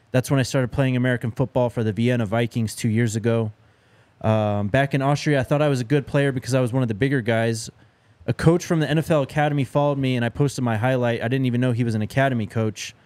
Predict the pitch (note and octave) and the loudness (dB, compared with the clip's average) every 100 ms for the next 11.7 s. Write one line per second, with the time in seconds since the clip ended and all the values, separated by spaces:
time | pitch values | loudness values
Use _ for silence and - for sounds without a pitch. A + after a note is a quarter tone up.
0 | _ _ _ _ _ - B2 B2 D#3 E3 | _ _ _ _ _ 0 0 2 2 4
1 | D3+ C#3+ C#3 C#3+ E3 D3+ C#3 A#2 G#2+ C#3 | 4 2 0 0 2 2 2 0 0 0
2 | C3+ B2 - C3 B2 A#2 A2 A#2+ A2+ A2 | 0 -2 0 0 2 0 0 0 0 -4
3 | - _ _ _ _ - _ - - - | -14 _ _ _ _ -20 _ -20 -4 0
4 | B2 D3 C3 A2+ - B2+ B2+ A2+ A2 A2 | 2 2 2 0 -2 0 0 0 0 0
5 | - G2 G2 A#2 A#2+ A2+ A#2 - C3 B2 | -4 -10 -4 0 0 -2 -4 -2 2 2
6 | A2 - - _ _ _ _ - C#3+ D#3+ | -2 -8 -18 _ _ _ _ 2 2 2
7 | - E3 D3+ D3 D#3 C#3+ D3+ C#3 C3+ C3 | 2 0 0 0 0 0 0 0 2 0
8 | - - - - B2+ D3+ C#3+ C#3+ C#3+ C3 | -2 -10 -14 -2 2 2 2 2 2 0
9 | C3+ B2+ C3 B2 C3 B2 A#2 - - C3+ | 0 0 0 2 2 2 0 -4 -2 0
10 | - B2+ - A#2 A#2+ - C3 - B2 G#2 | 0 -2 0 -2 -2 0 -2 0 -2 0
11 | B2 B2 G#2+ B2 B2 B2 A#2+ | 0 0 0 0 0 0 -2